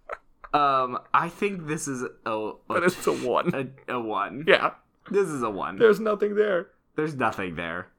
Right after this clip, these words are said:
Speaker 2: Oh,
Speaker 1: Uh,
Speaker 2: man. Okay,
Speaker 1: this
Speaker 2: but
Speaker 1: is
Speaker 2: if, if you did have to date one person in the movie, who would it be?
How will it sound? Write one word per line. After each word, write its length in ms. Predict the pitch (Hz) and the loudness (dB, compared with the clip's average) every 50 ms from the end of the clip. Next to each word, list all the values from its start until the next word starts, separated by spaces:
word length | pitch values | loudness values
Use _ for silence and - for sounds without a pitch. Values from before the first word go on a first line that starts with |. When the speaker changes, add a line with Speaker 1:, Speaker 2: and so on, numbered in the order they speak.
| _ - | _ -4
Speaker 2:
Oh, 180 | 120 120 117 | -2 0 0
Speaker 1:
Uh, 20 | 110 | 0
Speaker 2:
man. 360 | 101 107 110 107 98 92 87 - - _ _ _ - | -2 -2 -4 -4 -4 -6 -8 -10 -18 _ _ _ -4
Okay, 240 | 123 117 - 131 110 | -2 2 4 2 2
Speaker 1:
this 100 | 82 78 | 4 8
Speaker 2:
but 120 | 135 165 170 | 8 8 8
Speaker 1:
is 220 | 156 - - - _ _ _ _ - - | 8 2 -6 -16 _ _ _ _ -6 -2
Speaker 2:
if, 160 | 143 156 - | -2 0 2
if 40 | - | 2
you 120 | 175 165 | 2 4
did 160 | 127 160 156 | 4 4 4
have 160 | 151 165 160 | 4 2 2
to 100 | - 156 | 2 0
date 200 | 123 127 127 107 | 2 2 2 2
one 140 | 104 120 117 | 2 0 0
person 220 | 104 117 104 123 117 | 0 -2 -2 -2 -2
in 80 | 107 | -2
the 60 | 101 | 0
movie, 200 | 104 104 98 98 | 0 0 0 0
who 80 | 90 104 | 0 0
would 80 | 104 95 | 0 -2
it 80 | 82 | -2
be? 180 | - 78 78 | -6 -10 -12